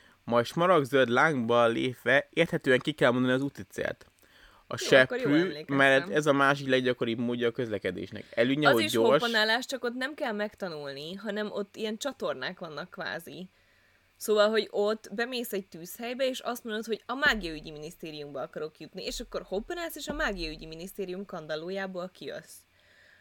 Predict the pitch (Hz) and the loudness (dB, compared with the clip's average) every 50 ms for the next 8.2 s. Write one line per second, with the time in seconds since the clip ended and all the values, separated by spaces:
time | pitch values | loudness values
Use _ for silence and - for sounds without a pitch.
0 | _ _ _ - 202 202 - 226 - - 262 - - 277 226 214 - 220 208 202 | _ _ _ -2 -2 -2 -4 -8 -8 -10 -12 -10 -8 -8 -8 -6 -6 -6 -4 -2
1 | 185 185 180 180 180 185 202 226 247 - - 196 196 196 190 180 180 180 - - | -2 -2 -2 -2 -4 -6 -8 -8 -10 -8 -6 -6 -4 -4 -4 -4 -4 -6 -10 -14
2 | _ - - 208 214 196 180 196 - 202 175 - 180 190 - - 190 175 165 165 | _ -6 -4 -2 -2 -2 -4 -4 -6 -8 -8 -8 -8 -10 -10 -10 -10 -10 -12 -12
3 | 175 175 185 190 208 185 185 165 160 - 160 165 170 - - - - - - 131 | -10 -8 -6 -6 -6 -6 -8 -10 -10 -12 -14 -14 -16 -12 -12 -12 -10 -8 -8 -10
4 | 165 170 165 170 196 208 185 - - 175 - - - - - 214 - - - - | -10 -10 -12 -10 -8 -8 -10 -10 -12 -12 -10 -8 -6 -6 -6 -6 -8 -8 -10 -10
5 | 151 151 156 160 170 196 214 247 302 - _ _ _ - _ _ _ _ _ - | -12 -10 -10 -10 -8 -8 -8 -8 -10 -12 _ _ _ -20 _ _ _ _ _ 0
6 | 202 202 202 208 269 277 302 294 233 208 202 196 - 208 190 190 185 175 190 214 | 2 2 2 2 2 2 2 2 0 0 0 0 -2 -4 -8 -6 -6 -6 -6 -6
7 | 233 240 240 247 - - - 294 294 285 - - 175 151 151 160 165 160 107 95 | -6 -6 -8 -10 -8 -6 -4 -4 -4 -4 -6 -8 -12 -12 -12 -10 -8 -6 -4 -4
8 | 104 143 196 247 | -4 -6 -8 -10